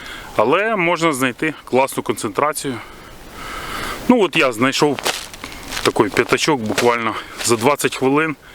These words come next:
Скільки? Шість клювань. Ні, чекайте. Е, в мене, тільки в мене було шість, і у Сергія два. Тобто, виходить,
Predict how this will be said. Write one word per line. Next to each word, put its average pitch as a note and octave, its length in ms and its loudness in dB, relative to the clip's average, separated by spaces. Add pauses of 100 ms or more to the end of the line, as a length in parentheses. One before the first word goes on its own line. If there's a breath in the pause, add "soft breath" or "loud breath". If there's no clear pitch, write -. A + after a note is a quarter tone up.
(220 loud breath)
Скільки? - 380 0
Шість - 360 0
клювань. A2 380 0 (1300 loud breath)
Ні, A#2+ 180 6
чекайте. - 440 0 (500)
Е, G2+ 300 4
в G2 120 0
мене, D3+ 400 4 (120)
тільки D#3 280 0
в D3 40 0
мене D#3 260 2
було G#2 260 -2
шість, - 340 -6
і A2+ 40 0
у A2+ 60 0
Сергія B2+ 480 0
два. F#2 260 -2 (840 loud breath)
Тобто, G2 1120 2 (100)
виходить, A#2+ 540 0